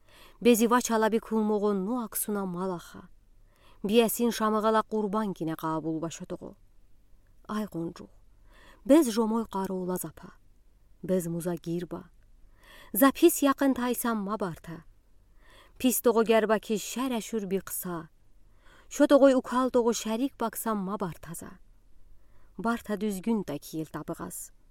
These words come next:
Аба козки мотоза чуры сахыныпса. Барта без тахсыра за акесте кан. Мото муклугын эс кабул бон. Мото гой сәйҗәт им без пула хатын ыкса.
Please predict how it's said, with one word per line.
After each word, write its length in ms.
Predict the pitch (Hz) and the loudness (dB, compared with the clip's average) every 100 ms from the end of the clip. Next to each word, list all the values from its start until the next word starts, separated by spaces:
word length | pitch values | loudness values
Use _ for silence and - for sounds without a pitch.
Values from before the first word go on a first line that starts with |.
| _ _ _ _ _ - | _ _ _ _ _ -8
Аба 340 | 202 208 190 | -2 0 -2
козки 400 | - 190 175 - | -2 -4 -2 -2
мотоза 460 | 175 180 180 170 175 | -2 0 -2 -2 -4
чуры 260 | - 175 | -6 -6
сахыныпса. 760 | - 170 180 170 - - 180 175 _ _ _ - _ - - - - | -6 -8 -6 -6 -6 -10 -12 -20 _ _ _ -20 _ -20 -20 -16 -4
Барта 440 | 170 277 - 254 | 2 2 2 0
без 180 | 233 226 | 2 0
тахсыра 520 | 226 220 - 240 233 | -4 -6 -4 -2 0
за 180 | 220 208 | 2 0
акесте 460 | 208 208 - - 220 | 0 -4 -6 -6 -8
кан. 280 | 151 156 - _ _ - - _ - - | -8 -12 -14 _ _ -20 -20 _ -20 -10
Мото 300 | 185 196 214 | -6 -4 -4
муклугын 500 | 202 - 202 214 226 | -6 -8 -8 -6 -6
эс 100 | - | -8
кабул 400 | - 156 156 160 | -8 -8 -6 -8
бон. 220 | 151 - - - - - - - - - | -10 -14 -16 -20 -20 -20 -20 -20 -20 -2
Мото 260 | 208 277 254 | 2 6 6
гой 140 | 254 | 6
сәйҗәт 540 | - 247 240 262 302 | 4 2 2 2 2
им 140 | 254 240 | 2 2
без 200 | 233 - | 2 0
пула 260 | 220 220 | -2 -2
хатын 340 | 185 196 190 196 | -2 -4 -6 -6
ыкса. 380 | - - 175 | -8 -12 -12